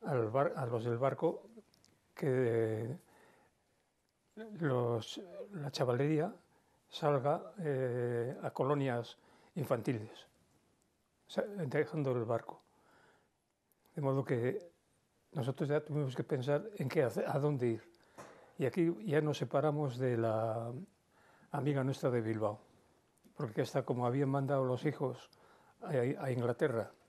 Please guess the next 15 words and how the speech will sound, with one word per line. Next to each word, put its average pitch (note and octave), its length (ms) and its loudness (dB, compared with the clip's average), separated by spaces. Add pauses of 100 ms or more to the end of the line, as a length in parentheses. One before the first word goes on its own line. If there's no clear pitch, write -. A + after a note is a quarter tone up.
(260)
nosotros C#3 480 -4
de B2+ 60 -2
la A#2+ 80 2
abuela, A#2+ 360 2 (480)
la C3 200 -2
persona C3 420 -4
mayor, C3 420 0 (1400)
<clears throat> G#3 600 2
y C3 40 2
ahora C#3 200 4
nos C3+ 160 -2
encontramos C#3+ 640 0
en C#3+ 140 2
esta, D3+ 320 0 (2250)
pues, C#3 280 -2